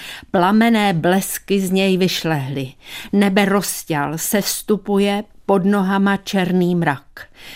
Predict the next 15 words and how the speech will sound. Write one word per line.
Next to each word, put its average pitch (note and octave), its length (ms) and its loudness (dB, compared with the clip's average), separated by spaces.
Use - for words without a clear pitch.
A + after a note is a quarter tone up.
Cheruba F#3 500 0
zapřáhl, F3+ 880 -2
rozletěl F#3 800 0
se, G3 380 -4
vznesl F#3+ 760 2
se F#3 280 0
na F#3+ 180 2
křídlech F3+ 640 -2
větrných. D#3 960 -2
Závojem E3 720 -2
tmy, F3 500 -4
jak E3 300 -4
skrýší, F3+ 1120 -4
obklopil F#3 720 -4
se, G3 420 -6